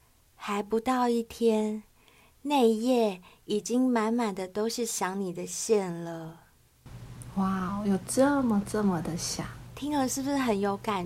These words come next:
Speaker 1: 觉？
Speaker 2: 对啊。
Speaker 1: 阿拓听见他这样说之后，心头突然一震，马上就回过神来。看着躺在他背弯中的芊芊，光滑的背上还有刚刚做爱的时候留下的汗珠，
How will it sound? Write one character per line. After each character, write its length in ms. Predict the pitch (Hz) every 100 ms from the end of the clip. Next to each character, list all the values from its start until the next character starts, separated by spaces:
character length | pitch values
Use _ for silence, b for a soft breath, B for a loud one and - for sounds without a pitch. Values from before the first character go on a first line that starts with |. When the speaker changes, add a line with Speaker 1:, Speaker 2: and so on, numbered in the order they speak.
| 180
Speaker 1:
觉？ 300 | - 190 185
Speaker 2:
对 80 | 208
啊。 680 | 226 208 208 202 190 190 190 -
Speaker 1:
阿 120 | 262
拓 220 | 277 302 277
听 180 | 262
见 160 | 254 254
他 160 | 247 240
这 100 | 240
样 200 | 220 220
说 240 | 226 220
之 240 | 220 226
后， 280 | 233 247 214 - B B
心 240 | - 277 285
头 180 | 254
突 200 | 226 247
然 260 | 254 208 202
一 100 | 202 -
震， 400 | - 233 202 214 - _
马 160 | 226 208
上 220 | - 269
就 140 | 269
回 180 | 247 208
过 180 | 208 247
神 420 | 240 - 185 190
来。 420 | 196 185 175 180 - _ -
看 180 | 320 285
着 160 | 254
躺 240 | 233 220 202
在 160 | 254
他 160 | 247 247
背 220 | 254 233
弯 240 | 220 220
中 180 | 220 226
的 140 | 226 208
芊 340 | - 214 214
芊， 480 | - 214 202 202 220 b b b
光 240 | 269 285
滑 200 | 262 214
的 140 | 214
背 240 | 214 240 226
上 340 | - 247 214
还 220 | 214 208
有 180 | 214 202
刚 280 | 185 220 226
刚 360 | 226 220 214 226 -
做 240 | - 233
爱 180 | 226 208
的 140 | 196
时 240 | 185 - 196
候 220 | 214 208
留 200 | 190 180
下 220 | 180 208
的 100 | 180
汗 400 | 180 220 180 175
珠， 460 | - 180 170 170